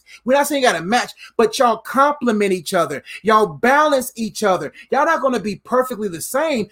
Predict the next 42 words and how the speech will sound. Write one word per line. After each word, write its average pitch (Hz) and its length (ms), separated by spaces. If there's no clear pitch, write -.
but 214 180
y'all 262 160
gonna 208 200
balance 262 580
each 214 220
other. 185 260
That 202 160
what 208 220
I 269 260
don't 311 300
offer, 302 480
my 220 160
wife 254 460
offers. 180 420
What 214 300
you 320 200
don't 302 240
offer, 294 460
she 311 380
offers 190 460
or 214 160
he 320 260
offers. 185 440
Not 269 280
as 202 200
far 220 320
as 196 280
missing 233 460
the 160 140
basics. 220 480
We're 277 80
not 285 100
talking 240 220
about 196 220
you 226 100
don't 226 140
have, 220 260
you 214 80
don't, 233 240
you 214 100
don't 220 240
offer, 208 480